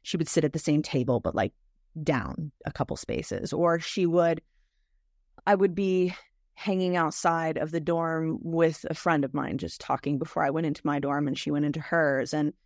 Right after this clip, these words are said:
this girl would circle where we were, or she would pull up with her car right there and just watch us. And I never spoke up about that.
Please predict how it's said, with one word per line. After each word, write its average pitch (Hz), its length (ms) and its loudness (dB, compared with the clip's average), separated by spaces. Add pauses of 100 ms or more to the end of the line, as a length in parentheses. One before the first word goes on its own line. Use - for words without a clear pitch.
(320)
this 156 160 -2
girl 165 360 4
would 175 300 4 (200)
circle 165 680 -2 (840)
where 160 160 2
we 160 140 2
were, 165 420 4
or 170 100 0
she - 200 -2
would 170 160 0
pull 180 200 2
up 170 140 2
with 180 140 -2
her 170 140 -2
car 156 380 0
right 151 220 0
there 151 200 0
and 156 100 -2
just - 140 -12
watch 156 360 -2
us. - 460 -8 (300)
And 247 120 6
I 233 140 6
never 240 240 4
spoke 170 300 0
up 196 140 0
about - 280 -6
that. - 60 -20